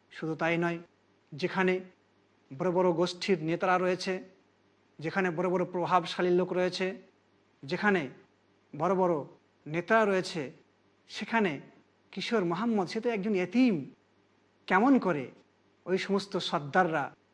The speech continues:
একজন এতিমের ফায়সালাকে মেনে নিল? এটা সহজ কথা নয়, এটা একটা চরম কথা বা একটা মারাত্মক কথা। মানুষ তো এমনি নেতৃত্ব নিতে চায়, তারপরেও দেখা গেল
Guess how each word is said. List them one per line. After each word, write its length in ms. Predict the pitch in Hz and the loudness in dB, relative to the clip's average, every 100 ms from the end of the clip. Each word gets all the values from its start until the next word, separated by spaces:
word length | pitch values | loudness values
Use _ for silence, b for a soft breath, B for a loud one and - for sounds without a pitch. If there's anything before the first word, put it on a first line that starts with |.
| _ _ _ | _ _ _
একজন 300 | 175 175 170 175 180 | -4 0 0 -2 -6
এতিমের 380 | 185 240 233 196 151 - | 0 2 4 2 0 -6
ফায়সালাকে 500 | 185 185 208 180 160 | -6 -4 -4 -4 -4
মেনে 180 | 147 143 135 | -6 -6 -8
নিল? 140 | 127 127 _ _ _ _ _ _ - | -12 -14 _ _ _ _ _ _ -6
এটা 220 | 165 151 135 - _ _ - | -2 -2 -2 -12 _ _ -12
সহজ 420 | - 196 170 190 - | -8 -2 0 0 -2
কথা 180 | 156 160 135 | -8 -8 -10
নয়, 160 | 120 - _ _ _ _ _ _ 160 | -10 -18 _ _ _ _ _ _ 0
এটা 120 | 185 | 2
একটা 240 | 180 185 160 135 - _ _ _ _ - | 2 2 2 0 -10 _ _ _ _ -2
চরম 280 | 185 233 220 160 - _ _ _ _ _ | 2 4 4 0 -8 _ _ _ _ _
কথা 240 | - 170 190 165 | -4 2 4 4
বা 60 | 175 | 0
একটা 160 | - 160 151 | 0 -2 -2
মারাত্মক 340 | 175 - 170 165 | -2 -2 -4 -4
কথা। 220 | 143 143 120 _ _ _ _ _ _ _ | -10 -10 -14 _ _ _ _ _ _ _
মানুষ 240 | 147 180 190 - | -2 -2 -2 0
তো 60 | 196 | 2
এমনি 180 | 175 180 175 | 4 4 4
নেতৃত্ব 360 | 170 - 202 - 156 | 0 -6 -8 -6 -4
নিতে 160 | 147 139 | -4 -6
চায়, 200 | 147 123 - _ _ _ _ _ - | -8 -10 -16 _ _ _ _ _ -2
তারপরেও 480 | 156 165 156 165 175 165 | 0 0 2 2 2 2
দেখা 160 | 156 160 | -2 0
গেল 120 | 170 | 0